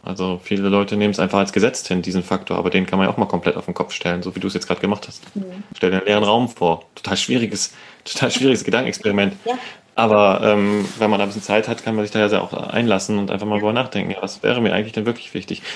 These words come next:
Speaker 1: Denn, das muss ich noch dazu sagen, ich hab's jetzt ja mit dem Minimalisieren, du hast auch gerade nochmal angesprochen, ich hab's jetzt in zwei unterschiedlichen Varianten gemacht. Einmal von der Wohnung ins Auto, also innerhalb der Wohnung oder den Wohnungen minimalisiert, das habe ich auch schon gemacht, aber dann von der Wohnung ins Auto war ja nochmal krass,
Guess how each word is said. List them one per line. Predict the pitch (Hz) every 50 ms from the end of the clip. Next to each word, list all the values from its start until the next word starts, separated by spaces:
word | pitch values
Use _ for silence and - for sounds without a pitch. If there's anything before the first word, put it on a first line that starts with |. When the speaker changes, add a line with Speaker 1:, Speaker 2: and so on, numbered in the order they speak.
| - -
Speaker 1:
Denn, | - 127 - - - -
das | - 110
muss | 120 123
ich | 127
noch | 120 107
dazu | 113 110 - 143 139
sagen, | - 151 190 202 - - - - _ - -
ich | - - - -
hab's | 123 -
jetzt | - 113 - -
ja | 120
mit | 110 113 107
dem | 113 113
Minimalisieren, | 110 110 113 113 110 107 101 107 104 107 120 127 127 123 110
du | 113
hast | 110 104
auch | 90 -
gerade | - 110
nochmal | 107 110 98 107
angesprochen, | 123 120 - - 113 107 - 110
ich | 104 -
hab's | 113 -
jetzt | 110 104
in | - - 110
zwei | - - 113
unterschiedlichen | - - - 117 123 117 117 113
Varianten | 113 110 113 110 110 -
gemacht. | 104 113 113 101 - - -
Einmal | 107 107 113 107 -
von | - 110 107
der | 101 98 95
Wohnung | 113 120 131 143 147 147 - - -
ins | - 101 98
Auto, | - - 117 123 - 160 190 196 - - - _ _
also | - 113 104 101 - -
innerhalb | 147 147 147 139 123 127 127 -
der | - 117 104
Wohnung | 110 123 143 147 143 135
oder | - 104 104 101
den | 98 117 120 120 110 110
Wohnungen | 120 120 120 117 113 113 113 120 135 147 156 - - - - -
minimalisiert, | 117 120 123 131 139 135 131 127 131 120 131 139 147 143
das | - - -
habe | 110 107
ich | 104
auch |
schon | 143 - 151
gemacht, | 147 147 143 -
aber | - 107 107
dann | 110 110 113 113
von | - 110
der | 107 101 98
Wohnung | 117 123 127 120
ins | 107 -
Auto | - - - 135
war | 117 110
ja | 110
nochmal | 107 104 101 98
krass, | - - 147 170 - - - -